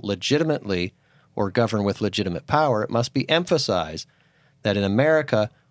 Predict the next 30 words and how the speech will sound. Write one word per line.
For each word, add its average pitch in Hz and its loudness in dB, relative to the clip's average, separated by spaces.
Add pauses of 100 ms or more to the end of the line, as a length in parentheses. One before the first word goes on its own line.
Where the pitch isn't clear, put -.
we 104 0
do 101 -2
not 107 2 (100)
have 82 -2
a - -4
king. - -2
Remember, 101 0
we 107 -2
addressed 107 0
this 92 -4
in 90 -2
a 85 -4
prior 87 -2
episode. - -6 (920)
In 107 0
America, 139 4
as 123 2
so 127 0
plainly 135 2
described 123 0
in 120 2
our 117 4
founding 107 2
documents, 110 2
the 123 0
people 202 -4 (400)
are 95 2
the 92 0
governing 92 0
authorities. 120 0